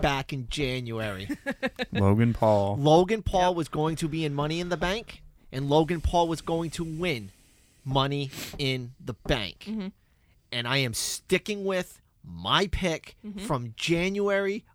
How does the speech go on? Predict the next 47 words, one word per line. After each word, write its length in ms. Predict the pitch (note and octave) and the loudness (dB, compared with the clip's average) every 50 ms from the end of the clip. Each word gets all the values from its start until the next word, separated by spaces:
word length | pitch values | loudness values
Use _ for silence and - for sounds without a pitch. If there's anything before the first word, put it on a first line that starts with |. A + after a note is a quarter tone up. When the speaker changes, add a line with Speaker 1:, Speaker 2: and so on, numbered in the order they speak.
| - | -8
Speaker 1:
of 220 | B2 B2 G#2+ A2 A#2+ | -6 -6 -6 -6 -2
this 320 | C3+ C#3+ D#3 - - - E3 | 0 0 0 0 -2 -4 -2
year. 320 | D#3+ D3+ C#3 B2+ A#2+ B2 - _ _ _ - - - _ - | -2 0 0 -2 -4 -8 -12 _ _ _ -20 -20 -20 _ -4
I 140 | C3 C#3 C#3+ | 0 0 2
have 180 | C#3+ C#3+ C3 C3+ | 2 0 0 2
been 80 | D3 | 6
Speaker 3:
From 140 | C3+ B2+ C3 | 6 8 8
the 100 | C3+ A#2+ | 8 8
Rumble. 320 | A2+ A2+ G#2+ F#2+ G2 G#2 - - - - | 8 8 6 4 2 -4 -8 -12 -20 -20
Speaker 1:
From 380 | - - - E3+ E3+ G#3+ B3+ B3+ | -18 -6 0 4 4 4 4 2
the 60 | B3 | 0
Speaker 2:
From, 60 | G#3+ | 2
Speaker 1:
Rumble, 280 | A3+ A3+ A3 G3 G3 F3+ | 4 2 4 4 4 4
Speaker 2:
yep. 100 | F3 E3 | 4 4
Speaker 1:
I 40 | D#3+ | 2
made 220 | E3 E3 E3 D#3+ | 2 0 0 0
this 120 | D#3+ D3 - | -2 -4 -2
prediction. 520 | - E3 D3+ D3+ D3 - - - A#2 G2+ G#2+ - - - _ _ _ _ - - - | -2 -4 -2 -2 -2 -4 -4 -8 -10 -10 -10 -14 -18 -20 _ _ _ _ -20 -14 -10
I'm 200 | - A#2+ C3 B2 | -6 -6 -4 -2
sticking 460 | - - - - F3+ E3 - D#3+ D#3+ | -2 -2 -2 -2 -4 -6 -6 -8 -6
with 200 | D#3+ D#3+ D3+ - | -4 -4 -4 -4
it. 140 | D#3+ D#3+ - - - - - - _ _ - - | -4 -6 -6 -8 -16 -20 -20 -20 _ _ -10 -8
I'm 160 | A#2 A2+ G#2+ G#2+ | -6 -6 -6 -4
going 320 | - C#3 D3 D3+ D#3+ D#3+ | -2 0 0 0 -2 -2
Logan 320 | D3+ D3+ D3+ C#3+ D#3 D3 | 0 0 0 0 -2 -4
Paul, 400 | C#3+ - - D3 C#3+ D3+ E3 - - - _ - | -6 -2 0 0 0 0 -2 -6 -10 -20 _ -14
and 140 | - B2+ C3 | -12 -8 -6
this 180 | B2+ - - | -6 -8 -6
will 180 | - D3+ D3+ D#3+ | -2 -2 -2 -2
filter 380 | - - - D#3 C#3+ - E3 D#3 | -2 -6 -4 -4 -4 -4 -6 -8
into 160 | D3+ - D3 | -6 -6 -8
something 360 | - - D3 C3+ D3 C#3 B2 | -6 -6 -6 -6 -6 -8 -6
later 200 | A#2 C3 C#3 C#3 C3+ | -4 -2 -2 -2 -2
on 180 | C3 C3 C3 _ - - - - F2+ - - _ - | -2 -4 -6 _ -16 -20 -20 -20 -20 -20 -20 _ -10
in 180 | C#3 C3 B2+ B2+ | -8 -8 -6 -4
my, 280 | B2+ B2+ B2 A#2+ A#2+ | -4 -2 -2 -2 -2
uh, 180 | A#2+ A#2 A2+ A2 - _ _ _ _ - | -2 -2 -4 -4 -8 _ _ _ _ -16
in 100 | - - | -14 -10
the 80 | B2+ B2 | -10 -8
pitches. 400 | - C3 A#2 - A2+ G#2 - - _ _ - - - _ _ _ _ | -8 -8 -10 -10 -10 -12 -12 -14 _ _ -20 -20 -20 _ _ _ _
Speaker 2:
Makes 260 | - A3 G#3+ - - - | -10 -8 -8 -8 -10 -10
sense. 260 | D#3+ E3+ A3 - - - | -10 -10 -10 -12 -12 -8
Speaker 1:
Yes. 360 | B2 A2+ G2+ F2+ - - - | -6 -6 -6 -6 -8 -10 -6
Speaker 2:
Well, 160 | G3 G3+ F#3+ - | -4 -4 -4 -4
mine 380 | F#3+ F#3 F#3+ G#3 A3 A#3+ B3+ B3 | -2 0 2 4 4 2 2 -2
was 160 | A#3 A#3 - | -4 -4 -4
between 560 | - G#3 - - A3 G#3 F#3+ F#3 F3 E3+ F3+ | -6 -12 -10 -8 -6 -4 -4 -4 -6 -8 -10